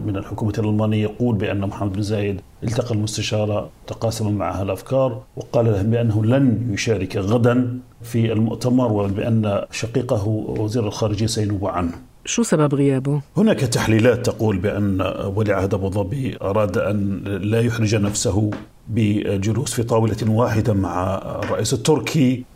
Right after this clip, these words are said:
Speaker 1: أيضًا هناك تحليلات تقول بأنه لا يريد القبول بأي حل سياسي لأزمة، يريد حلًا شاملًا سريعًا عسكريا يقوده حفتر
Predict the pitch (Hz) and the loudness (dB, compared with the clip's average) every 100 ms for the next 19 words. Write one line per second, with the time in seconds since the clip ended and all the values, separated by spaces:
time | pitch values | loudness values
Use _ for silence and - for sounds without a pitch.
0 | - 107 113 107 107 101 98 104 - 92 | 0 2 4 4 4 2 2 -2 -2 -2
1 | 98 98 - 107 - 107 95 101 - 101 | 0 0 -2 -6 -2 -2 0 -2 -2 0
2 | 101 98 95 107 104 - - 110 120 131 | 0 0 0 0 -2 -8 -8 0 4 4
3 | 123 120 117 113 113 104 123 117 120 110 | 4 2 0 2 2 2 0 0 2 2
4 | - 113 107 - 110 104 101 101 104 101 | 2 2 0 0 0 2 0 0 0 0
5 | 98 107 - - - 113 - 143 117 104 | 2 0 -2 -10 -8 -4 0 2 4 2
6 | 101 98 101 - 143 113 104 101 101 - | 2 0 0 2 2 2 2 0 -2 0
7 | 113 117 110 85 85 87 - 113 101 113 | 2 2 2 0 -2 -2 -4 -2 2 2
8 | 104 92 - 110 95 87 113 - 107 92 | 2 0 0 -2 -2 -4 -8 -2 -2 -2